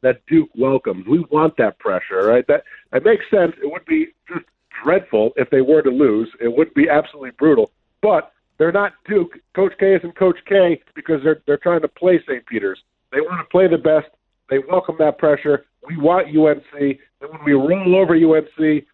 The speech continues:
we move on to the national championship game, and it writes the storybook ending because it's only gonna make it even better once we do beat U N C. It makes the storybook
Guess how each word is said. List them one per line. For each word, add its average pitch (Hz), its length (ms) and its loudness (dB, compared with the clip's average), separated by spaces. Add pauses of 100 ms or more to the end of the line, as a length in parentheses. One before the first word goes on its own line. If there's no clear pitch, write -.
we - 160 -20
move 160 140 2
on 151 120 2
to 143 60 -8
the 147 60 -8
national 147 280 -2
championship 143 420 -4
game, 131 260 2 (240)
and 139 140 -2
it 151 120 -2
writes 170 280 0
the 131 100 -14
storybook 135 440 -2
ending 123 280 0 (160)
because 175 180 -4
it's 180 140 -6
only 196 140 4
gonna 170 160 0
make 170 160 0
it 151 80 -6
even 143 260 -6
better 151 360 0 (220)
once - 200 -20
we 139 160 -20
do 180 140 -4
beat 143 200 2
U 135 200 6
N 123 220 2
C. 120 240 0 (180)
It 135 120 0
makes 170 200 0
the 156 120 -4
storybook 160 560 0